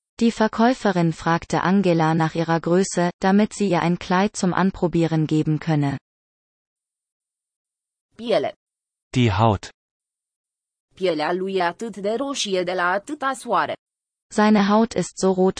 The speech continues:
Speaker 1: von zu viel Sonne.
Speaker 2: Cer.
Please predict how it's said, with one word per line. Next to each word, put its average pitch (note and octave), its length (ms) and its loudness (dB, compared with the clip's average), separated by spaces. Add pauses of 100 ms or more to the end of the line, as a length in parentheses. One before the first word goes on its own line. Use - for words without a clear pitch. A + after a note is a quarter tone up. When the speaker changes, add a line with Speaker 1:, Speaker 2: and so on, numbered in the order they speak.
Speaker 1:
von F3+ 140 0 (100)
zu F#3+ 60 0
viel A3 280 2
Sonne. F3 400 2 (1800)
Speaker 2:
Cer. F3 340 -6